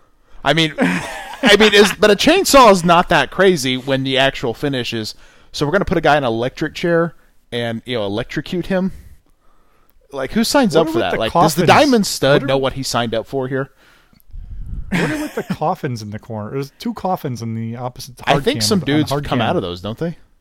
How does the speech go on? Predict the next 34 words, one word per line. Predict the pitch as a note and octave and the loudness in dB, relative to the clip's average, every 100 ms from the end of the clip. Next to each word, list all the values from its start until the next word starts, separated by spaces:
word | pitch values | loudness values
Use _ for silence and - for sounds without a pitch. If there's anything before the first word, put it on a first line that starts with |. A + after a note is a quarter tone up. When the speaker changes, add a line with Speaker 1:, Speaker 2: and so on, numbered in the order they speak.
| _ _ _ _ _ _ _ _ _ _ _ _ _ - | _ _ _ _ _ _ _ _ _ _ _ _ _ -8
Speaker 2:
Like | C3+ D#3 | -6 -4
in | |
Legends | C3+ C#3 C#3+ D3 | -2 -2 -2 -4
of | |
the | C#3+ | -2
Hidden | C3 C#3 | -2 -2
Temple, | A#2+ A#2 A2+ E3+ F3 | -4 -4 -2 -2 -4
when | C3+ A#2 | -8 -8
the | A#2+ | -4
guys | B2 B2+ | -4 -4
came | - C3 | -6 -6
out | A#2+ | -6
and, | C3+ | -6
like, | A#2+ A2 | -10 -10
scared | C3 B2+ | -10 -8
the | A#2 | -8
kids | C3 C#3 | -8 -8
and | D#3 | -6
that? | - | -4
Speaker 1:
Yeah, | B2+ A2+ | -2 -2
but | A#2 C3+ | -2 -2
these | D3+ D#3 | 2 4
Speaker 2:
Oh. | F#3+ | 4
Speaker 1:
aren't | - | 4
the, | C#3+ A#2+ | 2 2
the | A2 B2 | -2 -4
orange | C#3 C#3+ E3 | 0 2 4
Speaker 2:
Oh, | |
yeah, | - | 2
Speaker 1:
iguanas, | B2+ C3+ G#2 G#2 | 4 2 2 -2
<laughs> | |
Speaker 2:
someone | - - G#3 | -4 2 4
Speaker 1:
you | |
know? | F#3 | 4